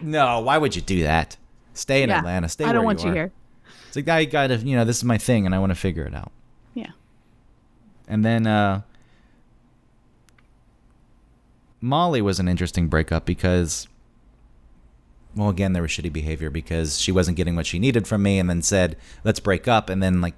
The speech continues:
Speaker 1: a month went by, and then we hung out, and she said, "You wanna give this another go?" And I said, "Yeah," instead of saying, "No, it's gonna be the same thing." So I dragged her along for another year and a half.
Speaker 2: Oof.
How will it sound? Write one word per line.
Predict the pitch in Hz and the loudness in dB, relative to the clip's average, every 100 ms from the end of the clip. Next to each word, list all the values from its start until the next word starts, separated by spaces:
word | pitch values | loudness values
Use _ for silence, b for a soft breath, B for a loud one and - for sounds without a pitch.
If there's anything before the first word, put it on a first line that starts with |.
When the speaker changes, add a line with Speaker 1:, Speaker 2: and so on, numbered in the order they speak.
| - - | -12 -6
Speaker 1:
a | 92 | 0
month | 98 104 - | 2 2 2
went | 101 85 | -4 0
by, | 92 90 - B B B | 2 2 -2 B B B
and | 95 92 | 0 2
then | |
we | 92 | 2
hung | 87 95 | 2 4
out, | 92 90 - - | 4 2 -2 -10
and | - 90 85 - | -2 0 0 -2
she | 92 | -2
said, | 101 90 | 0 2
"You | |
wanna | 95 90 | 2 2
give | 87 | 0
this | 85 | 0
another | 92 82 80 | 0 -2 -2
go?" | 135 120 101 | 0 0 0
And | 87 | -2
I | 85 | -4
said, | 80 90 90 87 82 - - | -4 0 2 2 -2 -8 -8
"Yeah," | 240 285 156 92 - | 0 2 2 -2 -6
instead | - - 127 | -2 0 0
of | 98 | 0
saying, | - 110 104 92 95 - - - | 2 4 2 -2 -10 -18 -20 -8
"No, | 117 120 120 117 113 | -2 2 2 0 -4
it's | 107 - | -8 -2
gonna | 123 | 2
be | 104 | 2
the | 87 | 4
same | - 85 80 78 | 2 2 0 -2
thing." | 82 80 - b b b - | -4 -4 -6 b b b -6
So | 139 | -4
I | 113 | 0
dragged | 117 113 | 2 2
her | 104 | 2
along | 95 92 92 | 2 0 0
for | 92 | 0
another | 90 90 | 2 2
year | 82 82 90 | 2 2 2
and | 87 | 2
a | 82 | 2
half. | 85 82 - b b | 2 0 -4 b b
Speaker 2:
Oof. | 381 285 - - | 0 0 -2 -16